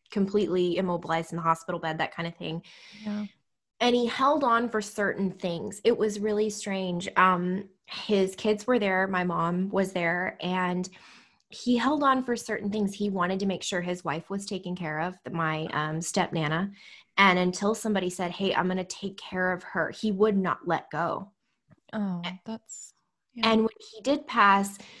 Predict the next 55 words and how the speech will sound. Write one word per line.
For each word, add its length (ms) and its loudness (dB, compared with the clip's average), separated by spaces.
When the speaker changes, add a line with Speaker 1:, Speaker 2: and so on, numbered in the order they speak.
Speaker 1:
it 180 10
was 240 8
unexpected. 680 4
The 120 10
head 180 6
injury 300 8
was 180 2
unexpected. 680 2
So, 140 4
like, 220 4
it 80 2
was 160 6
a 40 0
couple 280 0
of 120 4
week, 300 2
a 300 8
week 180 2
or 60 0
so, 200 0
I 80 2
think. 280 -4
And 180 10
then 80 8
he 140 4
passed. 480 4
But 400 4
after 320 6
that 240 4
week, 180 4
it 80 4
was, 160 0
like, 140 2
a 60 2
little 260 2
bit 120 0
of 120 0
a 40 -2
sense 300 -2
of 140 -4
relief, 400 2
intense 440 6
sadness 520 4
too, 460 2
but 120 8
a 100 6
sense 240 2
of 100 2
relief 260 4
of, 100 2
like, 220 4
he's 240 6
no 120 8
longer 300 8
suffering. 840 0